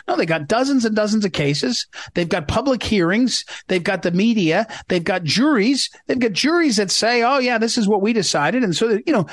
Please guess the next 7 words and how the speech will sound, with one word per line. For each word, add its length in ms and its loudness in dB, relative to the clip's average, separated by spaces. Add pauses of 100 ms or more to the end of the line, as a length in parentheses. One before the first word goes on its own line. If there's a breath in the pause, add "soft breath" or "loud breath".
(100)
the, 160 2
all 240 2
these 240 2
are 80 2
data 400 0
points 640 0 (1400)
that 240 0